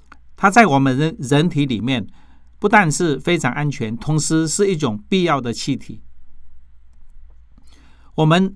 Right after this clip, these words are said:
人体的氢气主要是来自于这个大肠，就是大肠的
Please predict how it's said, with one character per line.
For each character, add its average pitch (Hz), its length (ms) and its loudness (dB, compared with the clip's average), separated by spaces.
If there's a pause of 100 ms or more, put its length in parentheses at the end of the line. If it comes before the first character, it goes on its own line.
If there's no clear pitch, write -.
(120)
人 170 320 4
体 - 160 0
的 139 100 -2
氢 180 260 -2
气 165 400 -2
主 131 140 -2
要 165 160 0
是 160 200 -4
来 131 180 0
自 139 260 -6
于 104 160 -8
这 113 220 -8
个 98 320 -10 (240)
大 131 200 2
肠， 90 320 -12 (640)
就 135 140 -4
是 131 180 -6
大 185 280 6
肠 120 260 -6
的 113 220 -10